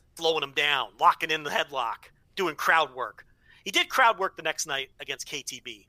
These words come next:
I don't know if he did crowd work in the Trey Lamar match, but you get the idea. Um, it's just funny to see him in that role. You know, he's not, like, he still does the,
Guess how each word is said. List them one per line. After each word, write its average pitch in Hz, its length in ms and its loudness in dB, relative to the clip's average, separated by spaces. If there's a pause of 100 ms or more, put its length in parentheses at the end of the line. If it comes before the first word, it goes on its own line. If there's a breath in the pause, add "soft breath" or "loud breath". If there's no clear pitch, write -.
I 143 80 0
don't 160 120 0
know 160 100 0
if 143 60 -10
he 135 80 -6
did 131 160 -10
crowd 127 260 0
work 123 180 -10
in 120 60 -18
the 113 80 -20
Trey 131 180 -6
Lamar 117 280 -12
match, - 260 -18
but 151 140 -14
you 170 40 -10
get 196 160 -2
the 143 120 -2
idea. 117 340 -6 (960 soft breath)
Um, 131 320 2 (140)
it's 180 120 0
just - 200 0
funny 196 240 2
to 175 80 0
see 175 180 2
him 151 140 0
in 143 80 -2
that 120 180 0
role. 113 300 -8 (640)
You 131 80 -8
know, 131 180 -2 (800)
he's 170 300 0
not, 175 320 4 (240)
like, 160 160 2
he 185 100 -8
still 196 380 2
does 202 240 0
the, 185 160 0